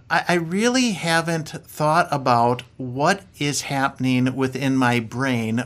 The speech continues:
when I'm reading. And so Doctor Rhoda is going to share some insights with what is really happening as we're reading. And I just find this really, really fascinating.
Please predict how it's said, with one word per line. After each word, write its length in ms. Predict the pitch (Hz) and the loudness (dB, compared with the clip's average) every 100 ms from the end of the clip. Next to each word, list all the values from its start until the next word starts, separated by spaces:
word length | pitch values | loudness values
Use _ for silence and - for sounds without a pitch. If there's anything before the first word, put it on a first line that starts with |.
| 123 | -4
when 220 | 120 120 | -2 0
I'm 180 | 117 117 | 0 0
reading. 420 | 135 127 120 127 | 0 0 0 0
And 200 | 160 170 | 0 0
so 160 | 160 202 | 0 0
Doctor 380 | 202 240 247 277 | 4 2 2 0
Rhoda 420 | 208 180 190 165 | 2 4 4 2
is 280 | 143 139 123 | 0 -2 0
going 180 | 156 143 | 0 0
to 60 | |
share 260 | 131 180 180 | 0 0 0
some 240 | 180 151 | 0 -2
insights 800 | 151 175 170 - 127 123 127 - | -2 -2 -2 2 2 2 0 -4
with 400 | 131 131 131 127 - - - - | -2 2 2 0 -8 -20 -20 -12
what 240 | 143 185 185 | 0 0 4
is 220 | 190 143 | 2 2
really 300 | 147 156 139 | 0 0 0
happening 540 | 147 165 135 131 127 127 | 2 0 2 2 2 0
as 280 | 139 147 | 0 0
we're 120 | 147 131 | 0 0
reading. 340 | 143 139 123 | 0 2 2
And 100 | 139 | 2
I 160 | 156 226 | 0 0
just 220 | 262 - | -2 0
find 260 | 180 156 | 0 2
this 240 | 143 127 - | 0 -2 -6
really, 480 | 123 135 160 160 135 | -6 -2 0 0 0
really 320 | 127 123 117 | 2 2 0
fascinating. 800 | 117 110 117 - 101 98 101 | -2 -2 -2 -2 -6 -8 -12